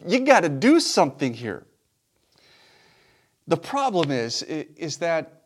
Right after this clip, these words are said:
anytime we hear you know, huge stats like what I read at the beginning, and talked about at the beginning, that even when we're confronted with Scripture, it's easy for us just to ignore it.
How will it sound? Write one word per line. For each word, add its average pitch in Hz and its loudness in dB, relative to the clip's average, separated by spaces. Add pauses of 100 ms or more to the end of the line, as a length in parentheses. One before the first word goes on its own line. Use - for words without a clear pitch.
(160)
anytime 185 -6
we 156 -4
hear 160 -4 (460)
you 156 -4
know, 135 -2
huge 233 -4
stats 143 -6
like 127 -6
what 131 -4
I 123 0
read 123 -4
at 117 -10
the 120 -10
beginning, 110 -12 (100)
and 107 -20
talked 127 -8
about 117 -6
at 104 -12
the 104 -12
beginning, 110 -10 (580)
that 139 -4
even 240 -6
when 196 -6
we're 180 -6
confronted 165 -10
with 135 -6
Scripture, - -6
it's - -8
easy 214 -8
for 160 -10
us 147 -12
just 165 -12
to 165 -10
ignore 151 -8
it. - -18